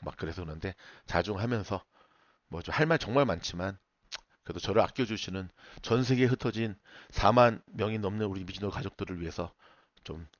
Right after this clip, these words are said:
차분하게 진행하도록 하겠습니다. 원래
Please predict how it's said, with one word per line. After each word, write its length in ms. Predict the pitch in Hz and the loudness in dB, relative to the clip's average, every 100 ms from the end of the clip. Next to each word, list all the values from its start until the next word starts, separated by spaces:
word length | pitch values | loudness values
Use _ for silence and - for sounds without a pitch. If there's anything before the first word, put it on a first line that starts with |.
| - | -14
차분하게 1040 | - - 82 85 82 82 123 139 107 151 226 - - | -12 -8 -6 -6 -4 -2 -2 4 6 6 4 -6 -16
진행하도록 580 | - 82 85 82 80 - | -10 -8 -8 -8 -8 -8
하겠습니다. 540 | 82 - 80 78 80 - | -10 -12 -10 -8 -8 -8
원래 280 | 92 104 | 2 4